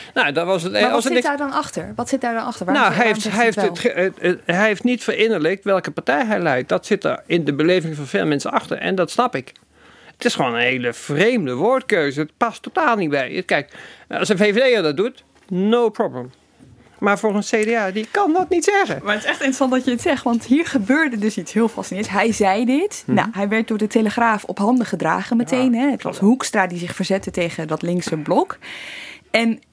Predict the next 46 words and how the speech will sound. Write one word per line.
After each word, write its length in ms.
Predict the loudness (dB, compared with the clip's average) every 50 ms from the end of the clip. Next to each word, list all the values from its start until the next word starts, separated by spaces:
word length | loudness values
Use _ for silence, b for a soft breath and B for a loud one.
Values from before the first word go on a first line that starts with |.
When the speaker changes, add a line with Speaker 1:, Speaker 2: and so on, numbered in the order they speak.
| _ _ _ _ _ -4
Speaker 2:
toen 180 | 2 2 2 4
ging 160 | 4 4 2
het 120 | 2 2
andersom 460 | 0 0 0 0 2 2 2 2 4 4
werken. 300 | 4 2 4 2 2 2
Dus 160 | 2 0 0
Klaver 360 | 2 2 2 4 2 2 0
en 80 | 0 2
Ploemen, 360 | 2 2 4 4 2 0 0
die, 160 | -2 -4 -4
die 160 | -6 -8 -10 -6
keerden 300 | _ 2 2 4 2 2
zich 160 | 0 -2 -2 -2
tegen 260 | -4 -4 -2 0 0
Hoekstra. 220 | 0 2 2 0
Die 100 | 0 2
zeiden, 200 | 0 -2 -4 -4
"Wat, 200 | -8 -12 -16 -12 -14
wat 120 | -12 -4
zeg 140 | -2 -2 0
je 120 | 2 0 2
nou?" 200 | 2 2 0 0
Eventjes 340 | -2 -4 -4 -10 -10 -4
heel 120 | -2 -2 -2
vrij 240 | 0 -2 -2 -2 -2
vertaald. 420 | -4 -4 -2 -2 -2 -2 -6 B
Speaker 1:
Mhm. 100 | B -8 -8 B -10 B B B B B
Speaker 2:
En 120 | B 2 2
vervolgens 400 | 2 4 4 2 4 4 0 2
ging 320 | 2 2 4 4 4 4
Rutte 540 | 4 4 4 4 2 2 2 2 2 0 -4 -8 _
benadrukken 1040 | -6 0 0 2 4 4 4 4 2 2 2 2 2 2 2 2 0 0 0 2
dat 180 | 2 2 2 2
er 160 | 0 -2 -2
geen 500 | -4 -8 -2 0 2 2 4 4 4 4
licht 280 | 4 0 0 -4 -8 -2
zat... 240 | -2 0 -2 0 -2
tussen 240 | -4 -4 -2 0
wat 120 | -2 0 2
Hoekstra 440 | 2 2 2 2 0 -2 -2 -2 0
eerder 220 | 0 0 -2 -2
had 120 | -4 -6
gezegd 340 | -8 -4 -2 -2 -2 -2 -4
en 80 | -6 -6
wat 120 | -4 -2
hij 220 | 0 0 0 0